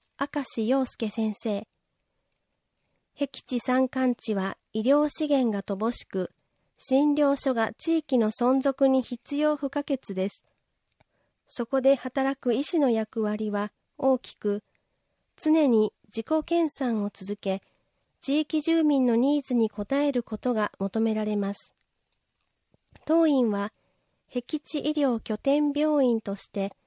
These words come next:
南部東部地域の僻地山間地を支援しています。ドクターヘリの基地病院であるとともに、電子カルテ、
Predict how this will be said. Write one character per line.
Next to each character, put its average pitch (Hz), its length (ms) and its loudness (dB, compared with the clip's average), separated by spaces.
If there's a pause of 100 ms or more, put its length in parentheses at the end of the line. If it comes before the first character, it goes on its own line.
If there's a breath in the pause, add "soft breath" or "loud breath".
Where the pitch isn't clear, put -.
(360)
南 285 340 0
部 214 200 -2
東 302 240 2
部 302 120 -2
地 311 240 -2
域 240 200 -2
の 202 240 0 (260)
僻 - 280 -8
地 269 160 -4
山 254 300 -2
間 277 280 -2
地 - 180 -6
を 202 80 -2
支 277 240 -2
援 226 240 0
し - 100 -14
て 208 120 -6
い 190 100 -2
ま 185 180 -4
す。 - 220 -16 (1040)
ド 247 140 0
ク - 120 -20
タ 311 200 2
ー 311 60 2
ヘ 311 180 -2
リ 277 140 0
の 196 280 0
基 - 100 -18
地 294 240 -6
病 294 280 4
院 240 160 2
で 214 120 -2
あ 247 60 -4
る 240 120 -4
と 202 140 -4
と 190 140 -4
も 190 140 0
に、 185 220 -2 (500)
電 285 260 2
子 285 180 -6
カ 285 180 -6
ル 240 120 0
テ、 - 260 -6